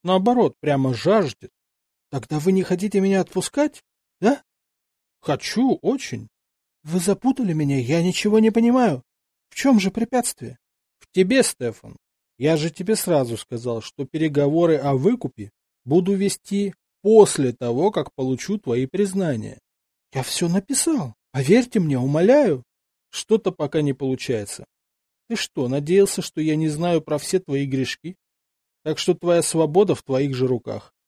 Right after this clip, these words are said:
А то ведь уже сегодня вечером мог бы быть дома.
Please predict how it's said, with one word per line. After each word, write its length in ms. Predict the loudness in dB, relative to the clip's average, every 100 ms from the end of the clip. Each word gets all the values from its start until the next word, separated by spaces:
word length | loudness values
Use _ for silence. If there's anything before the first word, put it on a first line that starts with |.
| -12
А 120 | -4
то 80 | -2
ведь 180 | 0
уже 160 | 2 2
сегодня 500 | 2 0 0 0 -2
вечером 400 | -2 -2 -2 -2
мог 200 | 0 0
бы 120 | 0
быть 220 | 0 -4
дома. 380 | -4 -6 -6 -8